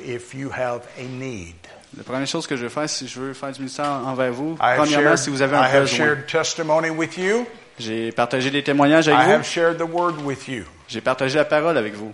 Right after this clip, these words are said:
Speaker 1: I believe that faith has grown.
Speaker 2: Et je crois que la foi a augmenté.
Speaker 1: So,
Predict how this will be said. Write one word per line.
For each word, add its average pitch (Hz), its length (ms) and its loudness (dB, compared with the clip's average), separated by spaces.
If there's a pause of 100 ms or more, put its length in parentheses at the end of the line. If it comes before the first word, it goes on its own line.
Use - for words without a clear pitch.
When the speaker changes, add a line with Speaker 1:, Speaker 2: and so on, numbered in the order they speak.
Speaker 1:
I 147 220 6
believe 139 840 -4 (960)
that 110 200 -2
faith 123 840 -6 (360)
has 110 240 -6
grown. 98 380 -8 (340)
Speaker 2:
Et 113 160 -6
je 110 120 -2
crois 139 260 0
que 127 120 -6
la 104 180 -2
foi 123 340 -4
a 113 60 0
augmenté. 107 480 -10 (260)
Speaker 1:
So, 135 540 -4